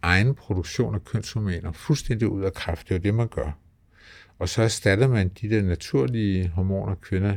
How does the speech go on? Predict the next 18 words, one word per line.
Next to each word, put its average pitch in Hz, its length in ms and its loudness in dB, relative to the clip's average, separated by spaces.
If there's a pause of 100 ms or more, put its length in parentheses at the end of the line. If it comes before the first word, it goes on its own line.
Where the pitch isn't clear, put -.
(140)
plejer 95 320 2
at 113 100 -2
danne, 90 240 0
med 101 200 0
to - 340 -2
kunstige 117 420 0
hormoner, 98 340 -2
der 95 140 0 (100)
kemisk - 500 -4
er 92 60 4
helt 139 220 4
anderledes 90 760 0
end 85 160 -4
de 92 200 0
hormoner, 90 400 -2
de 87 140 0
oprindeligt 82 460 -2
selv - 200 -4